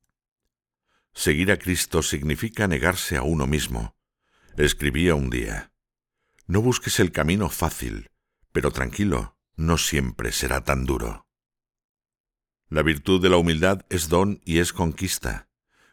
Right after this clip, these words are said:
Muchas veces a Pedro le ayudaba a su madre o su padre. Otras veces Patricio, que era médico.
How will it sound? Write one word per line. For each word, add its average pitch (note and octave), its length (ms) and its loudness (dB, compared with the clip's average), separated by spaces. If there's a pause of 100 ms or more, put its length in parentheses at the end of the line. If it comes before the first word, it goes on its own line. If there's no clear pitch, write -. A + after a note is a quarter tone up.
Muchas G2+ 320 0
veces A#2 320 2
a E2+ 100 0
Pedro B2 280 2
le F#2+ 120 4
ayudaba E2 400 2
a G2 60 0
su - 160 -6
madre A#2 480 -2
o F2 120 -6
su - 180 -6
padre. A1+ 460 -2 (500)
Otras E2 340 -2
veces G2 340 0
Patricio, C#2 640 -2
que - 100 -6
era C#2+ 120 0
médico. B1 560 -4